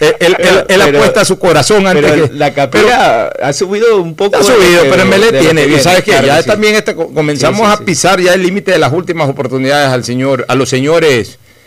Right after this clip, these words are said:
Speaker 1: eh,
Speaker 2: Rescalvo.
Speaker 1: Rescalvo. O sea, yo creo que ya ahora M L debe de ganar. Yo, yo voy por M L, hasta también por esa teoría del descarte. Ya M L
Speaker 2: Y,
Speaker 1: tiene que ganar.
Speaker 2: y la plantilla también tiene que empezar a, a dar
Speaker 1: Nueva
Speaker 2: cuenta, a
Speaker 1: opor-,
Speaker 2: subir
Speaker 1: n-,
Speaker 2: nivel.
Speaker 1: primera oportunidad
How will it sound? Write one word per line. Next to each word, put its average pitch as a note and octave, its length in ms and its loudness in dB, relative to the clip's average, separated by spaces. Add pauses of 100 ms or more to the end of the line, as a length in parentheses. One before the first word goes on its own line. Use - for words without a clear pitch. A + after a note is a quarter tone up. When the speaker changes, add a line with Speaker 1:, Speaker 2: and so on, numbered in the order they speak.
(140)
Speaker 1:
eh, A#2 160 0
Speaker 2:
Rescalvo. B2 160 0
Speaker 1:
Rescalvo. D3+ 440 2
O - 40 -12
sea, A#2+ 160 -4
yo B2+ 160 0
creo D#3 160 2
que F3+ 140 0
ya E3+ 220 2
ahora D#3+ 420 2
M F3 160 0
L E3+ 260 -2 (100)
debe F3 280 -2
de D3+ 40 2
ganar. D#3 280 0
Yo, G3 180 0
yo G3 140 0
voy C4+ 100 0
por A3+ 160 0
M F3+ 140 2
L, G#3+ 180 2
hasta E3 240 -2
también E3 260 -2
por G3+ 120 -2
esa F#3+ 160 0
teoría E3 220 0
del F#3+ 100 2
descarte. E3 360 -2
Ya C#3+ 100 0
M F3 100 0
L - 100 0
Speaker 2:
Y, - 80 0
Speaker 1:
tiene F3+ 160 0
que D#3 80 2
ganar. A#2 300 -2
Speaker 2:
y B2 40 -8
la C3 140 -2
plantilla C3+ 400 -2
también C3+ 300 -4
tiene C#3+ 200 -6
que - 80 -8
empezar B2+ 440 -2
a, A#2 260 0
a A2+ 40 -4 (180)
dar A#2+ 100 0
Speaker 1:
Nueva G3 220 2
Speaker 2:
cuenta, F#3+ 220 2
a - 20 4
Speaker 1:
opor-, C#3 40 -4
Speaker 2:
subir B2 220 -2
Speaker 1:
n-, C#3 80 0
Speaker 2:
nivel. D3+ 240 2
Speaker 1:
primera E3 400 2
oportunidad D#3+ 800 -2